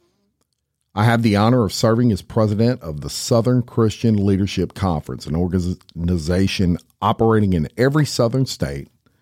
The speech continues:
with headquarters in Atlanta, Georgia. We have some eighty-five affiliate organizations all over the South, one being the Alabama Christian Movement for Human Rights.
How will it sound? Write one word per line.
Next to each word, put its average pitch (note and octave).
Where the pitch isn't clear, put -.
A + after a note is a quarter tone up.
with F#2+
headquarters F2+
in D#2
Atlanta, F#2
Georgia. F#2
We D2
have F#2+
some F#2
eighty-five G#2+
affiliate A#2
organizations G#2
all G2
over F2+
the D2
South, B2
one B2+
being G2+
the D#2
Alabama A#2
Christian A2+
Movement G#2+
for D#2+
Human G2
Rights. -